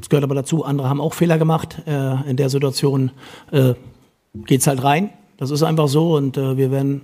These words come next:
mit den Jungs weiterarbeiten und dann klar auch in die Struktur reinkommen, dass er eine bessere Lösung findet. Dafür bin ich verantwortlich. Ähm, und das, was ich ihm gesagt habe, ist, dass wir nie aufhören werden. Er kann gerne Fehler machen, damit leben wir. Was er nicht machen darf, ist aufhören. Das hat er aus meiner Sicht nicht. Ich finde, er hat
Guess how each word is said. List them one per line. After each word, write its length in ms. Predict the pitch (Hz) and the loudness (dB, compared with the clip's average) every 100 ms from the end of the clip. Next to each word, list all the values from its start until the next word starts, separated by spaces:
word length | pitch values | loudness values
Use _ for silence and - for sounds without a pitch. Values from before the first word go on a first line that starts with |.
| - | -8
mit 200 | - 143 | 0 2
den 100 | 147 | 2
Jungs 240 | 147 147 147 | 0 0 -2
weiterarbeiten 640 | 143 147 143 147 151 151 | 0 0 2 2 2 0
und 160 | 139 135 | -2 0
dann 220 | 135 135 - - - _ | -2 -4 -10 -20 -20 _
klar 300 | - 135 135 | 2 4 4
auch 160 | 147 143 | 2 0
in 100 | 135 | 0
die 100 | 131 | 0
Struktur 360 | 139 127 147 | -4 -2 -2
reinkommen, 340 | 143 135 147 143 | 0 -2 -2 -2
dass 140 | 127 | -2
er 220 | 131 127 - _ _ _ _ | -2 -4 -8 _ _ _ _
eine 100 | 135 | 0
bessere 300 | 151 - 180 | 2 2 4
Lösung 260 | 175 165 | 4 4
findet. 320 | 143 180 175 170 | 2 2 2 0
Dafür 180 | 127 | 0
bin 120 | 131 143 | 0 -2
ich 100 | 165 | -2
verantwortlich. 600 | 175 170 170 170 180 131 - - - - - | -2 2 2 4 0 -4 -12 -20 -20 -16 0
Ähm, 380 | 139 131 131 117 - | 2 4 2 -2 -2
und 160 | 135 127 | 0 2
das, 100 | 120 | 2
was 80 | 120 | 2
ich 60 | |
ihm 80 | 123 | 2
gesagt 340 | 127 123 123 | 2 2 0
habe, 100 | 143 | 0
ist, 120 | 139 - | -2 -4
dass 120 | 120 | -2
wir 80 | 139 | 2
nie 140 | 143 | 2
aufhören 260 | 165 175 139 | 2 0 -2
werden. 240 | 127 120 113 | -4 -8 -12
Er 80 | 143 | -12
kann 220 | 127 135 | -6 -2
gerne 180 | 135 139 | 0 -2
Fehler 260 | 131 165 175 | 0 2 2
machen, 360 | 180 180 180 185 | 0 0 -2 -2
damit 200 | 139 139 | -2 0
leben 220 | 156 170 | 0 2
wir. 160 | 180 202 - | 0 -4 -10
Was 160 | 156 135 | -4 -2
er 60 | 147 | 0
nicht 100 | 147 | 0
machen 220 | 143 147 | 0 2
darf, 260 | 147 143 - | 0 -2 -6
ist 120 | 139 | -2
aufhören. 440 | 135 165 - 202 233 - - - | 2 2 2 0 -2 -10 -20 -2
Das 200 | 131 165 | 2 2
hat 100 | 143 | 2
er 60 | |
aus 120 | 160 | 0
meiner 260 | 170 170 170 | 0 2 2
Sicht 340 | 170 165 - | 0 -2 -4
nicht. 260 | 180 185 - | -4 -4 -6
Ich 240 | 151 127 | -8 -8
finde, 240 | - 143 135 | -8 -6 -4
er 40 | |
hat 180 | 135 - | -4 -6